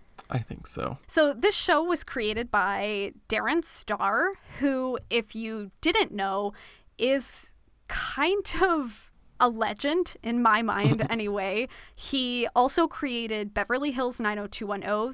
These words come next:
Speaker 2: the original, Melrose Place, Younger, Emily in Paris, and of course Sex and the City, which we are talking about today. This show ran for six seasons from June sixth,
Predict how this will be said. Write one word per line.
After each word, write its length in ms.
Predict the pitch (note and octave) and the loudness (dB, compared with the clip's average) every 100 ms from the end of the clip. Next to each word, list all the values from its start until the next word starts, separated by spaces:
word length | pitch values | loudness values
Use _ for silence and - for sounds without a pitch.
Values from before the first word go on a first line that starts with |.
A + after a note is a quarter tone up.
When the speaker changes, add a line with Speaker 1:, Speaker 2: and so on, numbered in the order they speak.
| - | -8
Speaker 2:
the 140 | A#3 | -10
original, 560 | A#3+ G3 - G3+ G#3+ D4+ _ - - - A#3 | -6 -8 -8 -6 -6 -8 _ -20 -20 -12 2
Melrose 500 | B3 B3 C#4+ D4+ - | 4 6 4 4 0
Place, 500 | D#4 D4+ D#4 - - - | 0 0 0 -2 -6 -8
Younger, 760 | A3 A3+ A#3+ B3 B3 B3 B3 B3+ _ - | 0 2 2 2 0 0 -2 -4 _ 0
Emily 360 | A#3+ B3 B3 B3+ | 2 2 0 -2
in 120 | B3 | -2
Paris, 560 | - G#3+ G#3+ G3+ - - | -2 -2 -2 -4 -6 -6
and 220 | G#3 G3 | -6 -6
of 100 | F#3+ | -8
course 220 | - - | -10 -8
Sex 280 | - - - | -8 -8 -8
and 120 | F#3+ | -8
the 40 | G3 | -4
City, 240 | D#4 C#4 | 0 0
which 220 | A#3 G#3+ | -2 -4
we 120 | G3+ G3 | -4 -4
are 100 | G3 | -4
talking 380 | - F3+ - F#3 | -6 -8 -8 -8
about 200 | F#3 - | -8 -8
today. 420 | - - - G#3 | -12 -10 -10 -4
This 140 | C4 - | -2 2
show 240 | D4+ B3+ | 2 2
ran 360 | A#3+ A3 G#3+ G#3+ | 0 0 -2 -4
for 300 | - G3 F#3+ | -6 -6 -4
six 380 | - - G4+ - | -4 0 0 0
seasons 720 | - A#3 A#3 D4+ G4 - - - | -2 -4 -4 -4 -4 -6 -10 -10
from 460 | - A3+ G#3+ G#3 | 0 2 2 -2
June 300 | G#3 A3+ C4 | -4 -4 -4
sixth, 440 | - A#3 - - | -4 -8 -8 -16